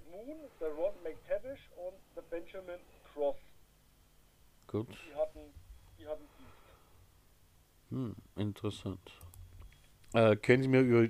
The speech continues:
Speaker 2: über die beiden anderen Wach-, oder drei Wachposten irgendwas sagen?
Speaker 1: Oh, ja, äh, Moment, Entschuldigung, Entschuldigung, äh, kurze, ich hab mich hier verlesen. Also nicht der, der Eric Moon, sondern der Ryan Green hatte mit Dienst. Also
Speaker 2: Okay.
Speaker 1: Ron McTavish,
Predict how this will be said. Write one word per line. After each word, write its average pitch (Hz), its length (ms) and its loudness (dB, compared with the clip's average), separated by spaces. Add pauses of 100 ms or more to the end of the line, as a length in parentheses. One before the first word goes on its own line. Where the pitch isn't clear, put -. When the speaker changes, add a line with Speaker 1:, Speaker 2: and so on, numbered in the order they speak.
Speaker 2:
über 120 140 2
die 110 120 2
beiden 110 480 8
anderen 117 580 4
Wach-, 113 240 6
oder 104 180 2
drei 104 260 6
Wachposten - 600 2
irgendwas 110 680 2
sagen? 123 360 4 (220)
Speaker 1:
Oh, 160 140 -6 (540)
ja, - 100 -4
äh, 165 220 -4
Moment, 165 200 -4
Entschuldigung, 196 400 -12
Entschuldigung, 185 380 -12 (120)
äh, 160 240 -2 (100)
kurze, 175 260 -14 (240)
ich - 60 -20
hab 156 180 -8
mich 156 120 -20 (120)
hier 156 120 -12
verlesen. 156 420 -10 (500)
Also - 260 -2
nicht - 200 -16 (100)
der, 143 260 6
der - 200 -6
Eric 156 340 0
Moon, 175 280 -14
sondern 180 280 -2 (140)
der 151 100 0
Ryan 165 400 2 (200)
Green 165 320 -14 (380)
hatte 135 180 -16
mit 135 120 -18 (100)
Dienst. 131 260 -18
Also 131 200 -8 (320)
Speaker 2:
Okay. 92 200 -6
Speaker 1:
Ron 180 280 0
McTavish, 220 540 -6